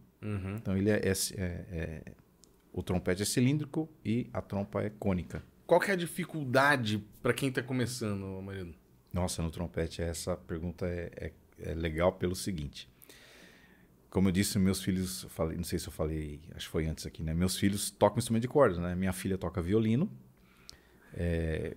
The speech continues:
Speaker 2: faz tempo que ela não estuda, mas ok, ela estudou dez anos de
Speaker 1: Uhum.
Speaker 2: violino. Estudou, inclusive, com a Karen, a, a esposa do Cláudio Micheletti.
Speaker 1: Ah, é?
Speaker 2: É.
Speaker 1: Ah, legal.
Speaker 2: No começo, ela foi com ela. E o meu filho toca violoncelo.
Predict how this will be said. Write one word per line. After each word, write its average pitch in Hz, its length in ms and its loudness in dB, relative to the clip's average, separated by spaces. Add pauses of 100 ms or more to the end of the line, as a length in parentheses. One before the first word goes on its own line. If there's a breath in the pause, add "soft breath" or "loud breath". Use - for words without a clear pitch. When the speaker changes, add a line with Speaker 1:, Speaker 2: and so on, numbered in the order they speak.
(140)
Speaker 2:
faz - 280 -4
tempo - 200 0
que - 60 -4
ela 80 100 4
não 82 60 0
estuda, 123 340 -2
mas 95 220 -2
ok, 113 440 0
ela 87 240 2
estudou 85 360 -2
dez 87 320 6
anos 95 200 2
de 87 80 -6
Speaker 1:
Uhum. 80 60 -4 (120)
Speaker 2:
violino. 107 320 0 (220)
Estudou, - 280 4
inclusive, 143 460 6
com 196 160 4
a 208 60 6
Karen, 185 480 6
a, 90 400 4
a 85 40 0
esposa 104 340 4
do 98 80 4
Cláudio 95 340 6
Micheletti. 90 400 2
Speaker 1:
Ah, 180 120 8
é? 190 260 4
Speaker 2:
É. 90 220 0
Speaker 1:
Ah, 147 220 -4
legal. 139 200 -6
Speaker 2:
No 98 80 0
começo, 107 380 6
ela 120 100 8
foi 131 140 -2
com 131 120 0
ela. 85 160 0 (1120 loud breath)
E 113 80 8
o 123 40 10
meu 143 160 10
filho 147 260 8
toca 156 200 10
violoncelo. 147 540 6